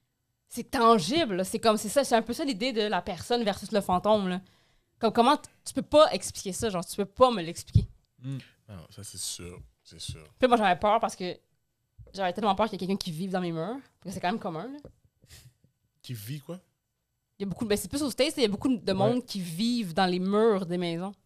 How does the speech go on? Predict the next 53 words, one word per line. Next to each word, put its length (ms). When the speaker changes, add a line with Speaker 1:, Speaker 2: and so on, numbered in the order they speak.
Speaker 1:
Genre 160
des, 180
des 140
gens 160
qui 100
sont 120
malheureusement 400
itinérants 600
ou, 160
euh, 200
sans 160
abri, 360
qui 80
vont 220
rentrer 280
dans 120
les, 160
parce 120
qu'il 100
y 20
a 40
beaucoup 200
de, 80
ici, 300
il 60
y 20
a 40
moins 360
de, 360
de, 120
comme 220
de 160
hangars 420
en 180
haut, 200
là. 60
Speaker 2:
Mais 120
Speaker 1:
Comme 20
Speaker 2:
y 20
a 60
Speaker 1:
dans 80
Speaker 2:
pas, 60
Speaker 1:
les 120
Speaker 2:
y 40
a, 20
Speaker 1:
buildings. 160
Speaker 2:
tu 120
peux 120
pas 260
Speaker 3:
Il 60
y 20
a, 40
Speaker 2:
rentrer. 180